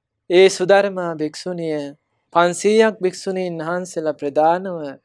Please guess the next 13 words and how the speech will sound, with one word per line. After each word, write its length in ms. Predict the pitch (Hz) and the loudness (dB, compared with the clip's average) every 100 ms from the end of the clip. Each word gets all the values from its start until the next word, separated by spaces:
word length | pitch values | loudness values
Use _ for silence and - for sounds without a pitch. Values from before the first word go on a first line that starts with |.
| _ _ _ | _ _ _
නුග 220 | 165 180 180 | -4 2 2
බෝධි 360 | 202 202 185 165 | 4 2 0 -4
ශාඛාව 640 | - 160 170 175 160 156 143 | -4 0 0 0 -4 -2 -2
රැගෙන 360 | 135 135 156 147 | -4 -6 -10 -8
වැඩම 380 | 143 151 180 | -8 -6 -8
කළා. 340 | 175 127 117 117 _ _ _ _ _ _ _ _ _ _ _ _ - | -12 -16 -16 -18 _ _ _ _ _ _ _ _ _ _ _ _ -2
ජයන්ත 460 | 156 185 202 208 196 | 4 6 6 4 2
රජතුමා 840 | 180 175 190 196 180 170 170 170 _ _ _ _ | 2 2 0 -2 -2 0 0 -4 _ _ _ _
ඒ 160 | 170 175 | 4 4
බෝධීන් 480 | 156 170 190 190 175 | 8 6 8 4 -2
වහන්සේ 400 | 170 180 180 170 | -8 -8 -8 -2
රෝපණය 580 | 160 175 185 165 131 131 | 2 2 0 -10 -8 -14
කළා. 360 | 123 127 123 | -12 -12 -14